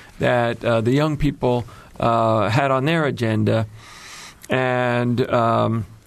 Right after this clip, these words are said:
they're, uh, quite concerned, young people that we talk to across the state, quite concerned about,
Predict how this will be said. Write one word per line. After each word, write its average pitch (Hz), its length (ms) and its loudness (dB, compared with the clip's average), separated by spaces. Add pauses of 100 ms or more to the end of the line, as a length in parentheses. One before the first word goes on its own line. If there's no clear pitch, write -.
(880)
they're, 143 760 2
uh, 117 380 0
quite 170 300 0
concerned, 123 520 -2
young 147 300 -2
people 131 400 -4
that - 180 -2
we 127 220 0 (200)
talk 127 320 0
to 117 220 0
across 127 340 -2
the - 80 -18
state, 120 360 -4
quite 147 180 0
concerned 120 500 -2
about, 113 440 0